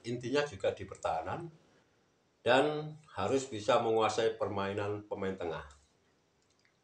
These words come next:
Dan Indonesia juga ada uj-, eh, terkena ujian sekarang ini. Kenapa? Karena pemain, eh, yang mencetak gol dua kosong ke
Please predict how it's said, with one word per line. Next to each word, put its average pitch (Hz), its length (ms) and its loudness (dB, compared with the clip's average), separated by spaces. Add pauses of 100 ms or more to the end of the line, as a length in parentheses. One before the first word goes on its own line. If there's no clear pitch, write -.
(1300)
Dan 139 440 2 (2250)
Indonesia 151 480 8
juga 156 480 12
ada 151 320 12
uj-, 160 240 8
eh, 151 320 10
terkena 160 320 10
ujian 190 400 12
sekarang 147 480 10
ini. 90 160 0 (160)
Kenapa? 110 480 6
Karena 107 720 6
pemain, 104 560 6 (1000)
eh, 95 140 -2
yang 98 200 0 (440)
mencetak - 480 -8
gol 113 240 0
dua 104 320 2
kosong 117 400 4
ke 101 160 -2